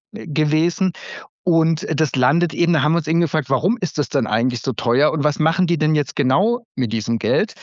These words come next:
Und dann haben wir uns erst an die Bundesregierung selbst gewandt und haben dort, weil verschiedene Ministerien zuständig sind, drei unterschiedliche Ministerien sind dafür zuständig, sind ein komplettes Durcheinander.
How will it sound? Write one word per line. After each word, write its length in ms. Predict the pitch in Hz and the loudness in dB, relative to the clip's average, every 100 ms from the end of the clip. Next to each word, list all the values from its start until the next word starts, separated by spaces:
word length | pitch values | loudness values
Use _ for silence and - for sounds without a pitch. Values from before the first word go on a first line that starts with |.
| - - - _ | -18 -18 -20 _
Und 220 | 175 160 | 0 2
dann 240 | 151 151 131 | 2 2 2
haben 340 | 151 185 196 | 2 2 2
wir 180 | 175 170 | 0 0
uns 320 | 160 170 - - | 0 -2 -4 -2
erst 300 | 143 160 165 | -2 0 0
an 100 | 156 | 0
die 80 | |
Bundesregierung 640 | 143 156 156 - 127 135 123 | 2 0 0 -2 -2 0 0
selbst 460 | - 123 180 - - | 0 0 0 -4 -4
gewandt 460 | 196 196 247 - | -2 0 0 -2
und 240 | - 147 127 | -2 0 2
haben 260 | 147 180 | 2 2
dort, 440 | 151 151 156 - - _ _ _ _ | 2 0 -2 -10 -18 _ _ _ _
weil 280 | 139 131 139 | 0 2 2
verschiedene 500 | 143 - - 185 190 | 0 -4 -2 0 2
Ministerien 640 | 160 156 - 156 156 175 | 2 0 -2 0 2 0
zuständig 460 | 156 170 - 165 147 | 0 -4 -2 -2 0
sind, 100 | 143 | -2
drei 300 | - 135 175 | 0 2 2
unterschiedliche 500 | 185 165 - 151 156 | 0 -2 -2 -4 -2
Ministerien 580 | 147 135 - 156 175 170 | -2 -2 0 2 2 2
sind 160 | 170 | 0
dafür 200 | 160 160 | -2 -4
zuständig, 340 | - 165 160 131 | -6 -4 -2 -2
sind 80 | 127 | -2
ein 40 | |
komplettes 420 | 135 120 151 131 - | -2 -2 -4 -4 -2
Durcheinander. 640 | 151 175 180 170 175 | 0 2 2 2 2